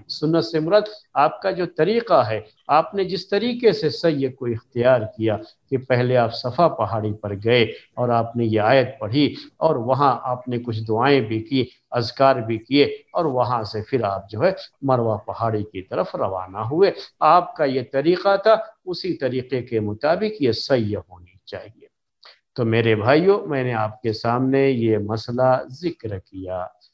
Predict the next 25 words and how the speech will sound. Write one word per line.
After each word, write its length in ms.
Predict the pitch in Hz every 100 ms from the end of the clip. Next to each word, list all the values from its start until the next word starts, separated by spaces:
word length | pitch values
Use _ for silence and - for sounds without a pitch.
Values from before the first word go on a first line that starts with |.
| _ -
एक 200 | 110 -
हदीस 360 | 110 104 135 117
हमने 220 | 139 156
पेश 280 | 156 170 170
की 160 | - 208
जाबिर 380 | 185 175 180 170
रदियल्लाहु 580 | 160 165 156 151 143
ताला 380 | 147 147 139 139
अन्हु 380 | 131 135 123 123
की, 280 | - 117 110 - - _ _ -
एक 200 | 123 120
और 240 | 156 202
रिवायत 420 | 208 190 180 165
जाबिर 360 | 156 147 147 143
रदियल्लाहु 600 | 135 131 127 123 120 117
ताला 380 | - 113 113 104
अन्हु 360 | 101 101 104 113
से 260 | - 98 95
है, 120 | 95 - - _ _
थोड़ी 240 | 170 175
सी 180 | 156 165 156 147
तफसील 540 | 143 - 214 220 170
उसमें 340 | 127 - 123
ज़्यादा 400 | 101 104 98 110
है 320 | 113 90 95